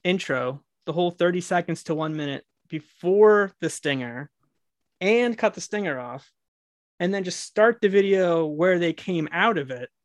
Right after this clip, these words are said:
they repeat what's, what's happening. Like, I've done it too. Like,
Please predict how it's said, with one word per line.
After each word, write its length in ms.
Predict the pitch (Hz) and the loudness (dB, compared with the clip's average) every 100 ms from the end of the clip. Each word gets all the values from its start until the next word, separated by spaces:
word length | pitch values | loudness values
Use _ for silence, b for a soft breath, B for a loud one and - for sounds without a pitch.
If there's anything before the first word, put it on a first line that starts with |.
| _ _ _ _ _ _ | _ _ _ _ _ _
they 140 | 202 214 | 2 4
repeat 520 | 240 - 269 302 - _ | 2 0 0 0 -4 _
what's, 460 | 202 208 - - - _ _ _ | 2 2 0 -18 -20 _ _ _
what's 220 | 226 180 | -6 -2
happening. 540 | 196 220 233 127 127 135 _ - | 2 2 2 -8 -18 -20 _ -6
Like, 140 | 180 - | -6 -2
I've 320 | 190 302 302 | 2 2 4
done 160 | 262 | 2
it 120 | 160 - | 2 -2
too. 340 | 247 175 143 | -4 -2 -2
Like, 320 | 147 139 135 | -2 -2 -4